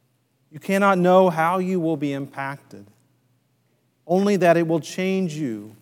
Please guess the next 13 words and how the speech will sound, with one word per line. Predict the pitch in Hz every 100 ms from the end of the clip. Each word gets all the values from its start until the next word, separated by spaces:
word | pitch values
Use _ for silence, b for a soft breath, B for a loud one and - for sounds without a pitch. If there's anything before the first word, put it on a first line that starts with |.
| _ _ _ _ _ _ _ _ -
for |
the | 139
glory | 123 139 131 120 113
of | 104
God. | 120 107 92 - _ _ _ _ _ _ _ _ _ _ _ _ _ _ _ _ _ _ _ _ _ _ _ _ _ _ _
By | 151
making | 165 185 185 214
this | 185 185
step | - - 165 165
to | -
enter | 175 165 165
the | 151
novitiate | 151 143 139 - 98 -